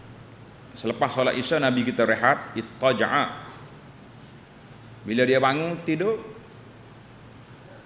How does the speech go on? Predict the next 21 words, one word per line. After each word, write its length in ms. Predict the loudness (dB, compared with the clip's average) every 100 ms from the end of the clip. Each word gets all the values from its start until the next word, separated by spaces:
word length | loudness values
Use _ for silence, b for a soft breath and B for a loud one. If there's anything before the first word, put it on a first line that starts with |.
| -20 -18 -16 -6
bangun, 400 | -2 0 -2 -6 -16 -20 -20 -20 -20 -20 -20 -20 -20 -18
selek 320 | -6 -2 -2
mata 240 | -2 0 0
dia, 240 | 0 -4 -8 -18 -20 -20 -20 -18 -20 -12 -2
dia 160 | 2
baca 460 | 2 2 2 2 0 -6 -14 -2
ayat 240 | 2 2 0
ni, 80 | -2
eh. 140 | -6 -12 -16 -20 -20 -20 -20 -20 -20 -20 -8 0
Dia 80 |
baca 240 | 4 4 4
ayat 320 | 2 2 2
pendek, 320 | 0 0 -2
bukan 240 | -4 -2 -2
semua 400 | -2 0 0 -2
kita 160 | 0
baca 160 | 0 0
tadi. 240 | -2 -6 -12 -16 -20 -20 -20 -20 -20 -20 -20 -20 -6
Ayat 560 | 0 4 4 0 -6 -8
tanda 300 | -4 -2 -2
ni. 80 | -4